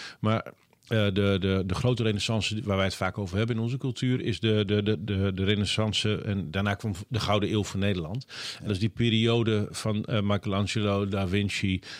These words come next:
die tijd in Florence. En, eh, eh, wat daar interessant was, ehm, die gasten hadden zoveel geld en invloed dat daardoor de, eh, en dat was ongekend aan het einde van de middeleeuwen, dat de paus even geen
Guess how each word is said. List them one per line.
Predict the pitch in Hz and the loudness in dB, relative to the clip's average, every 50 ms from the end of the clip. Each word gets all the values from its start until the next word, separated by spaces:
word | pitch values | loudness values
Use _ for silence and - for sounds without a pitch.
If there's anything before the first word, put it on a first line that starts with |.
| - - - | -16 -12 -8
die | 98 90 120 151 147 | -2 0 0 0 2
tijd | - 147 131 123 120 110 - - | 2 2 4 4 4 2 0 -2
in | 104 104 | -4 -6
Florence. | - - - 95 90 95 104 127 156 151 - - - | -4 -4 -2 0 0 2 0 0 0 -2 -4 -4 -2
En, | 120 113 110 101 - - - - - - - _ _ - - | 0 0 0 0 -4 -8 -12 -12 -14 -16 -18 _ _ -20 -10
eh, | - 143 120 107 104 - - 127 107 104 | -2 0 0 0 0 0 0 0 2 2
eh, | 101 90 | 2 2
wat | 92 101 104 | 0 0 0
daar | - 104 98 85 - - _ | 0 0 0 -2 -4 -8 _
interessant | 95 98 120 104 107 - 135 143 156 131 | -8 -6 -4 -2 0 0 0 0 0 0
was, | 131 143 139 - - - - - - - - - _ _ | 0 0 -2 -2 -6 -8 -14 -18 -18 -20 -20 -20 _ _
ehm, | - 95 98 101 98 98 92 87 - _ _ - - - _ _ _ - - | -2 0 2 2 2 2 -2 -4 -8 _ _ -20 -20 -20 _ _ _ -16 -8
die | - 104 101 | -2 0 0
gasten | 92 92 139 127 - - | 2 2 2 2 2 2
hadden | 113 107 104 90 | 2 2 4 4
zoveel | 104 131 156 127 123 | 4 4 4 2 0
geld | - - 123 117 123 151 - | 0 0 0 0 0 0 0
en | 123 104 | 2 2
invloed | 110 131 135 - - 185 196 - - - _ _ - - - - - - _ | 2 2 2 0 0 -2 -2 -2 -6 -14 _ _ -20 -20 -20 -20 -20 -12 _
dat | 110 117 120 - | 0 0 0 0
daardoor | 98 113 110 113 113 107 98 | 0 0 2 4 4 2 4
de, | 95 101 104 - | 2 0 0 -2
eh, | - - 110 98 95 98 | -2 -2 0 2 2 2
en | - - 120 95 | 0 0 -2 -4
dat | 98 95 | -2 -2
was | 101 95 | -2 -2
ongekend | - 196 135 - - - 135 131 127 113 - | -2 -2 -2 -2 -2 -2 0 0 0 -2 -2
aan | - 101 | -2 -4
het | 95 | -2
einde | - - 110 110 92 | -2 -2 -2 -2 0
van | 92 98 | 0 0
de | 98 | 0
middeleeuwen, | 107 123 120 98 80 78 85 104 | 0 0 0 0 0 0 0 0
dat | 98 107 87 87 | 0 -2 -2 -2
de | 95 | -4
paus | - - - 139 156 143 120 - - | -2 0 0 2 2 2 2 0 0
even | - 123 113 - 113 | 0 -2 0 0 -2
geen | - - 120 120 120 120 120 - | -2 0 0 2 2 0 0 -2